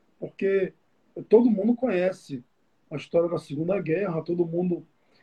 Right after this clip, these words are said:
né, ouviu falar em Hitler, todo mundo ouviu falar no Holocausto.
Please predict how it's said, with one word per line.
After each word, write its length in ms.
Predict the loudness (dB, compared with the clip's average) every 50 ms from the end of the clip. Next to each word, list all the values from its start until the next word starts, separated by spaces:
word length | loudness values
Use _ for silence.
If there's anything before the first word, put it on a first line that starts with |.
| _ -12
né, 160 | -6 0 2
ouviu 280 | 4 4 2 2 -4 -6
falar 340 | -2 0 2 2 2 2 2
em 40 | 0
Hitler, 640 | -2 -2 -2 0 2 0 0 -2 -4 -6 -4 -4
todo 180 | -2 0 0 2
mundo 200 | 2 2 2 2
ouviu 180 | 2 0 -4 -4
falar 200 | -2 -2 0 4
no 80 | 6
Holocausto. 960 | 6 6 6 4 0 -4 -2 0 2 4 4 4 2 0 -6 -18 _ -16 -16